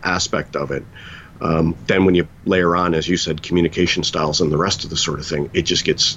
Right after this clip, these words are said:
it just gets worse and worse and worse. But yeah, it's, it's quantity, um, that's really driving people to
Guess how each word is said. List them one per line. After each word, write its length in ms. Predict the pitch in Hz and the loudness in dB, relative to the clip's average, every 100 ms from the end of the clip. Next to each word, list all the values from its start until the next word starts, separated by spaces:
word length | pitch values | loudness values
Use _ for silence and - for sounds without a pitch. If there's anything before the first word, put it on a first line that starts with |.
| - | -4
it 80 | 85 | -2
just 180 | 82 - | 0 0
gets 180 | - - | -2 0
worse 220 | 76 - | 0 0
and 100 | 76 | 0
worse 220 | 78 - | 2 2
and 140 | 78 | 0
worse. 280 | 64 67 - | 0 0 -2
But 200 | - - | 0 0
yeah, 160 | 80 76 | 2 2
it's, 160 | 78 | 0
it's 180 | - - | 0 0
quantity, 840 | - - 113 110 104 85 87 78 - - - - - - - | 0 2 2 4 2 2 2 2 -2 -16 -20 -20 -20 -20 -12
um, 560 | 92 80 78 78 73 - - - - - - - - - | -4 0 2 2 -2 -6 -16 -20 -20 -20 -18 -16 -10 0
that's 240 | 160 - | 0 4
really 360 | 110 104 92 113 - - - - - - - - 92 85 - - - | 4 6 4 2 -6 -16 -18 -20 -20 -20 -20 -6 -4 -4 -6 -12 -6
driving 500 | 92 95 92 87 90 | 0 2 4 4 4
people 400 | 95 95 90 85 | 4 2 4 2
to 420 | - 87 78 76 | 2 4 4 2